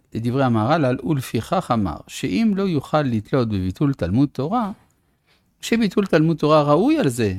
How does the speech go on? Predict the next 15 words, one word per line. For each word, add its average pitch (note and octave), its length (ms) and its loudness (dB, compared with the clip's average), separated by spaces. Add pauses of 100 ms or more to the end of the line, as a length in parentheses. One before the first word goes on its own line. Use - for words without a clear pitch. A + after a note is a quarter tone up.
הייסורין A2+ 640 0
ביותר. B2 480 -2 (720)
שהייסורין D3+ 680 0
גם A3 240 6
כן B2 300 0 (720)
הם F#3+ 200 6 (140)
חיסרון D#3 600 2
כמו D3+ 280 2
שאמרנו. G#2+ 680 0 (460)
כלומר, A#2+ 260 4 (280)
חיסרון C#3+ 560 4
דבק D#3+ 400 4
בבעל A#2+ 320 4
חיסרון. F#2+ 520 -4 (880)
וראוי A2 720 2